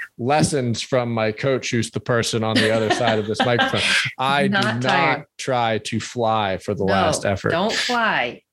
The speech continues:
Speaker 1: You've got thirty-five more seconds of effort, followed two minutes of easy pace, five minutes of cool down. When we get to this two minutes of easy, we're also gonna take a minute, Blair, I think, to get everyone into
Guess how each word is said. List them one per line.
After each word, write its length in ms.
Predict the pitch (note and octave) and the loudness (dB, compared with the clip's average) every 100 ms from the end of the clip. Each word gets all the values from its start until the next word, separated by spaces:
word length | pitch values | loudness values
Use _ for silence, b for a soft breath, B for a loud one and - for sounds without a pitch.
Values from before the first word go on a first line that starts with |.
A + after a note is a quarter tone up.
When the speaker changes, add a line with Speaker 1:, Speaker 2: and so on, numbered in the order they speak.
| _ - | _ 0
Speaker 1:
You've 360 | G2+ F#2+ - - | 2 2 -4 -2
got 380 | G#2+ F2 D#2 - _ | 0 0 -2 -10 _
thirty-five 960 | A#2 A2+ A2+ A2+ A2 A2+ G2+ F#2 E2+ - | 0 0 0 -2 -2 -2 0 0 -4 -4
more 380 | G2+ G2+ F#2+ F#2 | -2 0 0 -2
seconds 540 | - G#2+ - - E2+ - | -2 -2 0 -4 -4 -4
of 300 | G2 G2 - - | -4 -4 -4 -4
effort, 420 | A#2 - F2+ - - | -2 -2 -6 -6 -4
followed 520 | E3 D3+ A2 E2+ - _ _ _ _ _ _ - | 0 0 -2 -8 -14 _ _ _ _ _ _ -4
two 200 | - G#2 | 0 2
minutes 320 | G2 F#2+ - | 2 0 0
of 100 | G2+ | 0
easy 260 | G#2+ A2 | 0 0
pace, 400 | A2+ A#2 A2+ - - _ | 0 0 0 -4 -12 _
five 580 | - - B2 B2+ B2 - | -16 -6 -2 0 -2 -4
minutes 320 | A2+ A2+ A2 - | -2 0 0 -4
of 160 | G2 - | -10 -2
cool 180 | C3+ | 0
down. 220 | A#2+ F2+ F#2 B B - | 0 -2 -6 B B -2
When 180 | A#2 | 0
we 160 | D3 A#3 | 2 0
get 260 | E3+ F#3+ - | 0 0 -2
to 80 | D#3+ | -2
this 220 | D3 - | -2 -2
two 180 | - D3+ | -2 0
minutes 280 | C#3+ C3 | 0 0
of 120 | C3+ A#2 | -2 0
easy, 560 | B2+ C3 A2+ F#2+ F#2+ - _ - | 0 0 0 -2 -6 -12 _ -8
we're 160 | B2 D3 | -4 -2
also 300 | F3 F#3 F3 | -2 0 -2
gonna 200 | D#3 C#3+ | 0 2
take 240 | C#3+ C3+ | 0 2
a 40 | A#2+ | 0
minute, 300 | A#2+ A#2 G2+ | 2 0 0
Blair, 220 | G#2+ G2+ | 0 2
I 80 | F#2+ | 0
think, 180 | A2+ | -2
to 60 | A2 | -4
get 160 | A2 A#2 | -2 0
everyone 420 | C3 C#3 B2 A2+ | 0 0 0 0
into 480 | A2 G#2 A#2 G#2 | -2 0 2 0